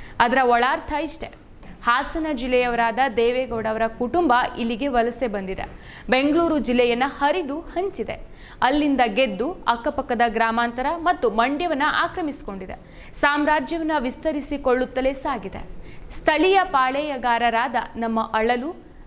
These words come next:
ಆಟವಾಡಲು ಮೈದಾನವಿಲ್ಲದಂತೆ ಮಾಡಿದೆ. ಆ ಕಾರಣದಿಂದ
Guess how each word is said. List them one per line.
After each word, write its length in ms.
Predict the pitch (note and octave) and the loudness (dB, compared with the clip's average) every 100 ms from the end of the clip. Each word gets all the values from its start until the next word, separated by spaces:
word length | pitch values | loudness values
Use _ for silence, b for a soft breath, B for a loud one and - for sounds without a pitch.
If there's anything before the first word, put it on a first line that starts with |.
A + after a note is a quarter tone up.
| - | 0
ಆಟವಾಡಲು 720 | A#3 B3+ C#4 C4 B3 B3 B3 | 0 0 -2 0 0 0 -2
ಮೈದಾನವಿಲ್ಲದಂತೆ 1000 | A#3 A3+ A#3 B3+ D4 C#4+ B3 A3+ G#3+ A#3+ | 0 0 2 0 -2 -6 -6 -6 -8 -8
ಮಾಡಿದೆ. 400 | A3+ G3 - - - B B - | -8 -8 -12 -14 -16 B B 0
ಆ 180 | A3+ B3+ | 0 2
ಕಾರಣದಿಂದ 600 | B3+ A#3 A3 G#3+ G#3+ | 0 0 0 -2 -2